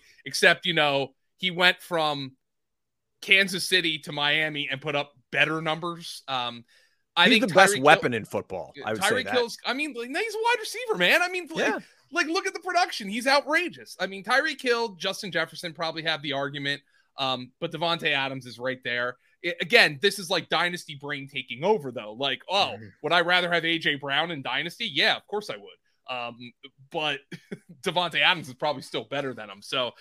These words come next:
Speaker 1: no, I don't think that's an outrageous ar-, argument to be made at all. The question is, um, can Jimmy Garoppolo get him the football? And I think the answer is yes. I think Jimmy Garoppolo is more than capable of getting the football to him. Derek Carr,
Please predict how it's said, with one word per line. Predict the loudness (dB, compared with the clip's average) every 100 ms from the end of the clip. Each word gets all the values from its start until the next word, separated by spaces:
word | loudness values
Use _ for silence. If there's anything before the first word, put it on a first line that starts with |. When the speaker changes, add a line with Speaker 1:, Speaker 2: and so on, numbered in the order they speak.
| -10 2
Speaker 1:
no, | 6
I | 6
don't | 4 -2
think | -4
that's | -6 -2
an |
outrageous | -2 0 -2 -2 -10 -8
ar-, | -6 -6
argument | -8 -10 -14
to |
be | -14
made | -8 -6
at | 2
all. | 2
The | 2
question | 0 -2 0 -2
is, | -2 -6 _ _ _ -6
um, | -4 -4 -6 -14 _ _ _ _ _ _ -6
can | -4
Jimmy | -2 0
Garoppolo | 6 6 4 0
get | -2
him | -2
the |
football? | -4 -2 -2 -2
And | -6 -12 _
I | -4
think | -4 -8 -10
the | -10
answer | -10 -12 -16 -18
is | -14
yes. | -12 -12 -14
I | -18
think | -18 -14
Jimmy | -14
Garoppolo | -10 -10 -10 -12
is | -14
more | -14
than | -10
capable | -8 -8 -10 -14
of | -14
getting | -16
the | -12
football | -10 -8 -8
to | -8
him. | -10 -10 -12 -20 _ 6
Derek | 6 6
Carr, | 2 4 4 2